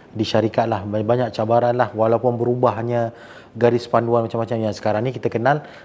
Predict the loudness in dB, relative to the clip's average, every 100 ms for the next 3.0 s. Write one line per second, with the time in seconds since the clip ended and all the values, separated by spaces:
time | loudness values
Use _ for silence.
0 | -12 -8 -4 -2 -2 -4 -2 0 0 -2
1 | -2 -2 0 0 4 4 4 2 0 0
2 | 0 0 4 4 4 2 0 2 2